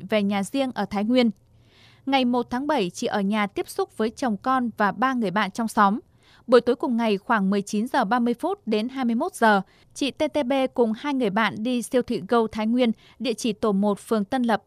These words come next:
để mua đồ. Sáng ngày hai tháng bảy, chị T T B cùng bạn đi nhổ răng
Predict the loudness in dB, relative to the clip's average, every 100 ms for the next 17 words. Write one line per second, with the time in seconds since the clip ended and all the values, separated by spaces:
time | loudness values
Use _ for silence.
0 | 0 2 4 4 4 4 2 _ _ _
1 | _ _ _ _ _ 0 2 2 -2 -4
2 | -4 -4 -4 2 2 0 -4 -8 -6 -6
3 | -4 0 0 0 0 0 2 0 0 -2
4 | -2 -2 -2 -2 -4